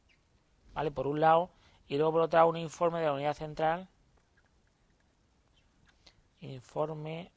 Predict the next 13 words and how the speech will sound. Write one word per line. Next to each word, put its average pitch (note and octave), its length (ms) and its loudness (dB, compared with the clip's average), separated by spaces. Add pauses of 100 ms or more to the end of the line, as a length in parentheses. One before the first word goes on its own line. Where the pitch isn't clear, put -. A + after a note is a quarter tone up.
(140)
de B2+ 220 -12
la B2+ 140 -8
unidad C3+ 640 -8 (1800)
central, D#3+ 760 -6
¿vale? D3+ 380 -12 (160)
De B2+ 260 -10
coordinación B2 600 -6
de A#2+ 60 -6
delitos. A2 380 -12 (1800)
De C#3+ 280 -14 (120)
coordinación C3+ 920 -12 (1800)
de C#3+ 220 -10
delitos, - 440 -18